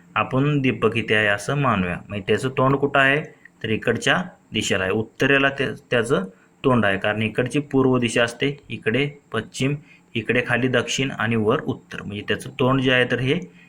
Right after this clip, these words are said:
ह्या उत्तरेला आहे असं आपण, म्हणजे इथे दिलेलं आहे. तर त्याचा उजवा हात कोणत्या दिशेला आहे? आता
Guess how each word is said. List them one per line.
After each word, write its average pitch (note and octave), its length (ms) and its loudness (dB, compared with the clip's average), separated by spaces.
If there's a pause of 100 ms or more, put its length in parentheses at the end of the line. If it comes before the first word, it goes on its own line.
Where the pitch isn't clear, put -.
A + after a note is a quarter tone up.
(160)
ह्या A#2+ 140 2
उत्तरेला A2 560 2
आहे G2+ 100 4
असं F2 300 -6
आपण, G2+ 340 -6 (160)
म्हणजे A2+ 240 2
इथे C3+ 180 -4
दिलेलं A#2+ 340 2
आहे. F2+ 160 -8 (640)
तर A#2+ 100 -4
त्याचा B2+ 340 2 (120)
उजवा C3 380 4
हात C#3 340 0
कोणत्या B2 440 2
दिशेला A#2 380 -2
आहे? G#2+ 200 -4
आता A2+ 200 -8